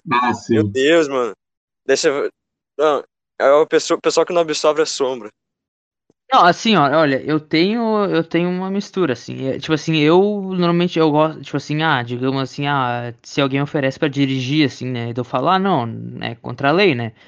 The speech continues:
Speaker 3: Mas, tipo assim, eu sei que eu poderia dirigir, provavelmente.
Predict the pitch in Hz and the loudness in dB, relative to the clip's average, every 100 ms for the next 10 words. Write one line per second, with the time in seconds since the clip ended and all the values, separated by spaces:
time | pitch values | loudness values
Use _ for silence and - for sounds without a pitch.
0 | - - _ _ _ - 131 143 139 - | -20 -20 _ _ _ -4 -4 -2 -4 -4
1 | 131 127 131 - 254 - 123 117 117 117 | -4 -4 -2 0 0 0 -6 -4 -6 -10
2 | _ _ _ _ - 113 127 123 127 127 | _ _ _ _ -14 -6 -4 -2 0 0
3 | 127 131 160 180 113 110 117 110 - _ | -2 -6 -8 -10 -14 -16 -16 -20 -20 _